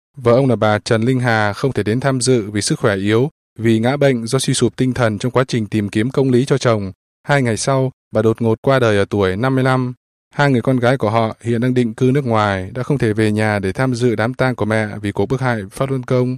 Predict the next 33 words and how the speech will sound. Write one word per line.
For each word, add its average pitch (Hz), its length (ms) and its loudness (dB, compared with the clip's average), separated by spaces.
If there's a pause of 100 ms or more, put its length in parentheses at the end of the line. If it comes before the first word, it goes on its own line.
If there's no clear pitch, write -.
(480)
Pháp 156 140 2
Luân 135 160 0
Công, 131 440 0
còn 110 120 -2
được 101 100 -4
gọi 104 200 -2
là 101 380 0
Pháp 143 200 -2
Luân 131 140 -2
Đại 107 140 -2
Pháp, 151 320 -4 (280)
là 110 100 2
một 110 140 2
pháp 156 140 2
môn 139 180 2
tu 131 140 0
luyện 120 380 0
đã 117 80 -4
bị 120 120 0
chính 117 180 -2
quyền 113 180 0
Cộng 107 180 0
sản 98 280 -2
Trung 131 160 -2
Quốc 156 260 2
bức 151 180 -4
hại 123 240 0
từ 107 100 -4
năm 123 140 0
một 107 120 0
chín 110 140 -2
chín 117 140 -2
chín. 117 340 0